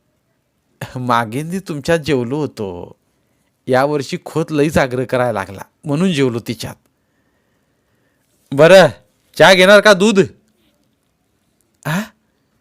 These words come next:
नव, चहा का दूध?" "चहाच घेतो, जरा बरं वाटतंय." महादून त्यांचं बोलणं ऐकलं आणि तो आत गेला.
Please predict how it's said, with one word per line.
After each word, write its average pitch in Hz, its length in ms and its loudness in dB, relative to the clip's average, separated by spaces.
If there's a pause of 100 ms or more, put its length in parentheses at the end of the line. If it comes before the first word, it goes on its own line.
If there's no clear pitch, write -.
(960)
नव, 175 360 4
चहा 202 300 4
का 247 160 4
दूध?" 220 480 2 (1700)
"चहाच 160 300 -4
घेतो, - 460 -8 (420)
जरा 139 260 -2
बरं 135 220 -4
वाटतंय." 120 420 -8 (1700)
महादून 120 420 -8
त्यांचं 160 360 -8
बोलणं 117 320 -6
ऐकलं 113 420 -10
आणि 117 200 -12
तो 113 40 -4
आत 107 200 -6
गेला. 104 260 -14